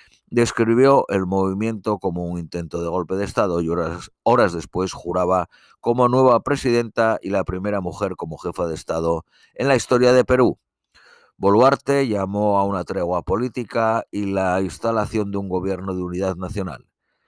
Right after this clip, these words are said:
El día del drama puso final a la tumultuosos diecisiete meses de Castillo en el poder, que ha visto cinco gobiernos, más de ochenta ministros, seis investigaciones criminales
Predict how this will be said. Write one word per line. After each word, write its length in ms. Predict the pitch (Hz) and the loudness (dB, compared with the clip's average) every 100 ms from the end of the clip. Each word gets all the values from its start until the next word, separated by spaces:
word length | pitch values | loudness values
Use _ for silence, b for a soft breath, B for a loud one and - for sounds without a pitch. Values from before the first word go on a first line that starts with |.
| _ _ _ - | _ _ _ -4
El 200 | 104 107 | -2 2
día 200 | 127 123 | 2 4
del 200 | 113 110 | 2 0
drama 420 | 113 127 123 120 | 0 0 2 0
puso 280 | 107 104 104 | 0 -2 -4
final 340 | 107 107 107 | -2 -2 0
a 80 | 107 | 2
la 100 | 98 | 0
tumultuosos 1200 | 87 95 92 95 90 - 104 101 101 98 92 90 | -2 -6 -4 -4 -4 -2 -2 -2 0 0 0 -4
diecisiete 600 | 90 92 95 - 104 101 | -6 -6 -8 -8 -6 -6
meses 400 | 98 90 95 90 | -6 -8 -8 -8
de 140 | 98 104 | -8 -6
Castillo 560 | 104 98 - 98 98 | -6 -6 -12 -4 -4
en 80 | 98 | -2
el 60 | 95 | 0
poder, 420 | 101 107 90 _ _ _ _ - | 2 2 0 _ _ _ _ -2
que 100 | 90 | 0
ha 80 | |
visto 380 | 92 92 - 85 | 2 -2 -2 -4
cinco 360 | 85 127 110 107 | -2 -4 0 2
gobiernos, 640 | 98 107 110 110 110 101 | 2 2 0 2 0 0
más 220 | 101 90 | -8 -8
de 80 | 85 | -10
ochenta 360 | - 127 110 101 | -6 -6 -4 -6
ministros, 680 | 104 110 - 107 110 107 b b b b | -4 -6 -2 2 2 0 b b b b
seis 340 | - 147 - | 0 2 0
investigaciones 760 | 110 101 - 92 107 101 98 | -4 -4 -4 -6 -4 -6 -6
criminales 720 | - 127 117 101 98 98 98 | -6 -6 -2 -2 0 -2 -4